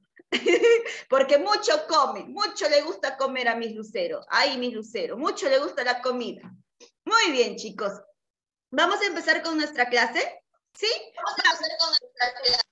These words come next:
clase el día de hoy, entonces, chicos, ¿sí? Vamos a empezar. Mi Lucero, ¿qué vamos a trabajar el día de hoy?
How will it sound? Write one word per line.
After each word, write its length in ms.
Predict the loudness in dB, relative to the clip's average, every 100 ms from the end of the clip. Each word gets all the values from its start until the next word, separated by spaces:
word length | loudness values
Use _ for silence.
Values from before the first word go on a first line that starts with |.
| -16 -20 _
clase 400 | -4 -2 0 -2
el 80 | -2
día 240 | -4 -4
de 240 | -4 -6 -6
hoy, 340 | -4 -4 -4
entonces, 640 | -6 -8 -8 -8 -10 -10 -14 -14
chicos, 480 | -14 -14 -18 -20 _
¿sí? 260 | -4 -4 -10 -20 -20 -4
Vamos 420 | 2 2 0 -4
a 40 | -6
empezar. 400 | -6 -6 -6 -6
Mi 100 | -2
Lucero, 460 | -2 0 0 0 0
¿qué 60 | -2 0 0
vamos 180 | -2
a 80 | 0
trabajar 540 | 4 4 4 2 2 2
el 180 | 2
día 300 | 0 0 0
de 260 | -2 -4 -4
hoy? 400 | -4 0 2